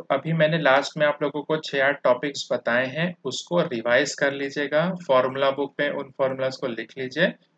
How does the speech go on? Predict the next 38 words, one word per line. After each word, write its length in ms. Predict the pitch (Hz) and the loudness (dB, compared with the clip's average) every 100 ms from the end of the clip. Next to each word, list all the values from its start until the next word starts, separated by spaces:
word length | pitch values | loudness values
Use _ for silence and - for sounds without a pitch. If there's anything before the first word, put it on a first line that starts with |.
| _ - | _ 4
One 180 | 143 143 | 4 4
week 220 | 143 127 | -6 -6
before 260 | 135 139 135 | -6 -2 0
जो 120 | 131 | 2
आप 160 | 127 131 | 2 0
लोगों 160 | 131 | -6
को 60 | 135 - | -6 -2
formula 340 | 120 120 123 | -2 -2 -4
book, 260 | - 131 - _ - | -4 -8 -10 _ -2
formula 300 | 127 123 131 | -2 0 -2
copy 360 | 120 117 127 | 0 -2 -2
बनानी 460 | 123 127 123 120 123 | -2 0 0 0 -2
है, 220 | 151 180 - _ _ | -2 -2 -6 _ _
उसमें 260 | 131 - 139 | -10 -2 0
note 220 | 135 127 | 2 2
down 180 | 131 131 | 2 2
कर 140 | 127 127 | 0 0
लीजिएगा। 420 | 131 127 123 165 254 _ _ _ _ _ _ - 123 | 0 -2 -2 -2 -2 _ _ _ _ _ _ -16 -8
Exam 340 | 117 120 123 | 4 4 4
के 100 | 131 | 0
एक 160 | 127 135 | -2 -4
हफ्ते 220 | - 127 | -4 -6
पहले 300 | - 120 151 | 0 2 2
उतने 300 | 151 117 123 | 0 -4 -4
को 120 | 127 | -4
पढ़ 260 | 123 113 113 | 0 0 0
लीजिएगा, 480 | 117 123 127 196 - _ _ - | -4 -6 0 0 -2 _ _ -8
Refresher 540 | 120 127 123 123 135 | -6 -2 -2 0 -2
जैसा 340 | 131 120 127 | -2 -4 -2
या 120 | 127 123 | 0 0
formula 380 | - 117 117 120 | 2 0 -2 -6
book 180 | 127 123 | -8 -6
जैसा 300 | 117 117 220 - _ _ _ | -6 -2 -4 -4 _ _ _
पूरा 180 | 127 120 | -2 0
mindset 440 | 117 117 113 - | 0 -4 -6 -4
आप 160 | 110 - | -4 -4
लोगों 180 | 110 - | -8 -4
का 140 | 180 | -2